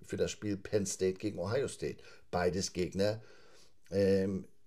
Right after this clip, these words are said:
in dieser Saison. Gegen Penn State hat man schon gewonnen, gegen Ohio State spielt man diese Woche.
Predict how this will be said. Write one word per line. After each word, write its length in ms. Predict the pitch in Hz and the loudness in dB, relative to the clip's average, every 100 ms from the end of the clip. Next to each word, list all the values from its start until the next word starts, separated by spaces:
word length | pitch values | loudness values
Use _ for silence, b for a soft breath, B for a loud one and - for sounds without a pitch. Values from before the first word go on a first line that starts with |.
| - | -8
in 160 | 107 98 | -4 -2
dieser 280 | 95 92 82 | 2 2 2
Saison. 400 | 90 127 95 71 | 4 4 2 0
Gegen 220 | 76 - | -4 -2
Penn 160 | 95 | -4
State 340 | 92 - 90 85 | -2 0 0 0
hat 160 | 104 | -4
man 140 | 113 98 | -4 -4
schon 220 | 117 110 | -2 0
gewonnen, 340 | 113 117 120 | 2 0 -2
gegen 220 | 104 87 67 | -2 -2 -2
Ohio 340 | 85 87 85 | 0 2 0
State 840 | - - 78 85 - - 92 87 - | -2 -10 -8 -8 -10 -2 0 0 -4
spielt 360 | - - 147 - | -14 -2 -2 0
man 160 | 78 69 | -4 -6
diese 320 | 69 71 - | -8 -8 -8
Woche. 260 | - - | -10 -10